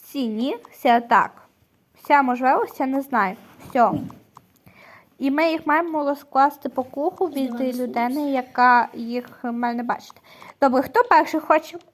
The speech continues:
Speaker 2: Ну, не знаю, давай я.
Speaker 1: Максим, тебе і так ніхто не питає, ти в кого закоханий, до речі?
Speaker 2: Ні.
Speaker 1: Так,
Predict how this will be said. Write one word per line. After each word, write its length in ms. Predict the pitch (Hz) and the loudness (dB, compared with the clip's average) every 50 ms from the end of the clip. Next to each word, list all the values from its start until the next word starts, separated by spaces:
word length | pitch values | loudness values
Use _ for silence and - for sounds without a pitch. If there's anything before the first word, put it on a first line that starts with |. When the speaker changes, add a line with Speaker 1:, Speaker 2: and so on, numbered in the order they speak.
| _ _ _ _ _ - | _ _ _ _ _ -16
Speaker 2:
Ну, 220 | 285 302 370 392 370 320 | -14 -12 -12 -10 -10 -10
не 180 | 285 262 254 240 | -10 -10 -10 -12
знаю, 340 | 233 233 233 240 254 294 277 | -14 -14 -14 -12 -10 -10 -10
давай 280 | 233 240 240 285 330 294 | -10 -10 -10 -10 -10 -4
я. 80 | 262 285 | 0 0
Speaker 1:
Максим, 380 | 359 440 - - 208 175 220 - _ - _ _ _ _ _ _ _ _ _ _ _ _ _ _ | 0 0 0 -2 -4 -4 -4 -10 _ -20 _ _ _ _ _ _ _ _ _ _ _ _ _ _
тебе 260 | - - 370 403 359 339 | -10 -6 -4 -2 -2 -2
і 40 | |
так 140 | - 269 233 - - _ | -2 -4 -6 -8 -10 _
ніхто 300 | - 233 247 - - - | -12 -12 -12 -10 -10 -10
не 80 | 220 226 | -10 -10
питає, 380 | 233 - 285 - 381 370 294 277 | -10 -6 0 2 4 4 2 0
ти 100 | 277 277 | -4 -2
в 60 | 277 | 2
кого 260 | 285 294 294 302 320 | 2 4 4 4 2
закоханий, 520 | 330 330 - 440 440 - 370 285 247 240 | 2 2 2 2 2 2 0 -4 -4 -4
до 100 | 233 226 | -4 -2
речі? 300 | 226 220 214 220 - - - - _ _ _ _ - | -2 -2 -4 -4 -8 -18 -20 -20 _ _ _ _ -14
Speaker 2:
Ні. 240 | 277 254 247 254 262 - _ _ _ _ _ - _ _ _ _ _ _ _ _ _ | -12 -12 -12 -14 -18 -20 _ _ _ _ _ -20 _ _ _ _ _ _ _ _ _
Speaker 1:
Так, 280 | - 254 262 254 - - | -6 -4 -4 -4 -6 -16